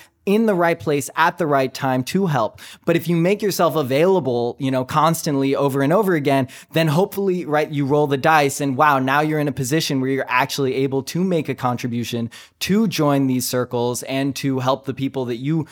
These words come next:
most look up to. Like, Vitalik is a hero of mine and continues to be now that,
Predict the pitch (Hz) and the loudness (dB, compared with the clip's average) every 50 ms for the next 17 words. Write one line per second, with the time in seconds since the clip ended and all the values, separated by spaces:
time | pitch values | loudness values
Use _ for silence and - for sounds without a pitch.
0 | - - - _ - 127 139 156 170 180 175 180 - 156 139 135 - 131 123 117 | -14 -20 -16 _ -6 -2 0 2 2 2 2 0 -2 -2 -2 -2 0 -2 -4 -4
1 | - - 117 110 104 101 110 123 123 113 - - - - - _ - 147 - 151 | -4 -8 -8 -8 -6 -4 -4 -4 -4 -4 -6 -14 -20 -20 -20 _ -8 -6 -2 2
2 | 156 160 170 170 160 - - 165 156 151 131 147 131 - 160 180 185 165 143 131 | 4 4 4 4 2 0 -2 -2 -2 0 0 -2 -2 0 0 2 4 4 4 2
3 | 127 110 123 123 120 117 117 113 113 - - 139 131 127 - 151 147 - 165 185 | 2 0 0 -2 -2 -2 -4 -6 -6 -6 -4 -4 -4 -2 -2 -2 0 0 2 2
4 | 202 202 185 156 - - 143 117 131 131 131 127 127 127 131 135 135 120 131 127 | 4 4 2 0 0 -4 -4 -2 -2 -2 0 0 0 2 2 0 0 0 0 -2
5 | 127 120 | -2 -4